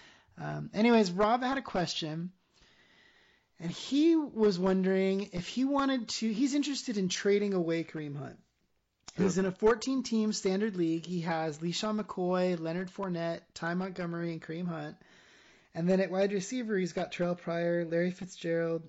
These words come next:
Speaker 1: Adam Thielen, and Devin Funchess. So he's thinking that he can trade Hunt and land, you know, an upgrade at wide receiver. And he's wondering, who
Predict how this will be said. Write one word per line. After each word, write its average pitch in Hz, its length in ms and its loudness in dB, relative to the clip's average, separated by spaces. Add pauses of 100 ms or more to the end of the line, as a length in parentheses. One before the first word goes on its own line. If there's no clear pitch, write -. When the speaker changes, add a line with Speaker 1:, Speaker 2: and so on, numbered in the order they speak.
(120)
Speaker 1:
Adam 175 320 -4
Thielen, 170 760 -6
and 151 120 -8
Devin 156 260 -2
Funchess. 139 400 -10
So 156 480 -6 (420)
he's 220 300 -4
thinking 180 800 -4
that 160 160 -4
he 170 60 -2
can 165 140 -8
trade 175 300 -2
Hunt 175 380 -2 (280)
and 165 180 -6
land, 160 340 -4
you 165 60 -6
know, 151 160 -4
an 151 100 -6
upgrade 156 320 -6
at 147 80 -8
wide 151 220 -6
receiver. 165 600 -2 (420)
And 165 100 -2
he's 165 180 0
wondering, 185 720 0
who 233 720 -2